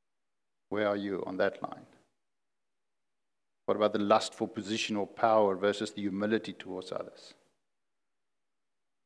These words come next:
Do you need to be in control every time, in every situation? Or are you prepared to be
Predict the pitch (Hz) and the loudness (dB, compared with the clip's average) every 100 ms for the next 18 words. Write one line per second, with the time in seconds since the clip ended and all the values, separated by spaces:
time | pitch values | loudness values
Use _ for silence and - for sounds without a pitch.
0 | _ _ _ _ 113 113 110 117 120 113 | _ _ _ _ 0 0 2 2 2 2
1 | 117 117 107 - 131 110 98 98 101 101 | 2 2 -2 4 6 8 6 4 0 -2
2 | - 110 107 101 95 95 98 101 - - | 2 4 4 2 0 -2 -2 -4 -8 -6
3 | 98 98 98 - - - 104 95 98 92 | -2 0 -2 -8 -14 -4 0 2 0 -2
4 | 90 - 107 101 90 95 98 98 95 | -8 0 4 4 2 -6 -6 -4 -4